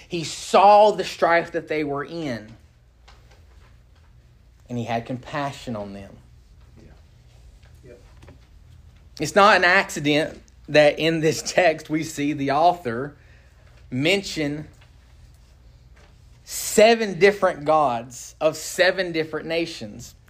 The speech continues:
Speaker 1: And if you want to go look, you'll find these nations in Deuteronomy chapter number seven and verse number one,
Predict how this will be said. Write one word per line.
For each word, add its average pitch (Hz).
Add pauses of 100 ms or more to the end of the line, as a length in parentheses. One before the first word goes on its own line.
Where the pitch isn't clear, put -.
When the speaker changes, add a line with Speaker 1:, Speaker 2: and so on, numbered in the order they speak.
(280)
Speaker 1:
And 165
if 165
you 226
want 208
to 196
go 175
look, 180
you'll 214
find 196
these 180
nations 170
in 170
Deuteronomy 165
chapter 143
number 139
seven 160
and 143
verse 135
number 139
one, 151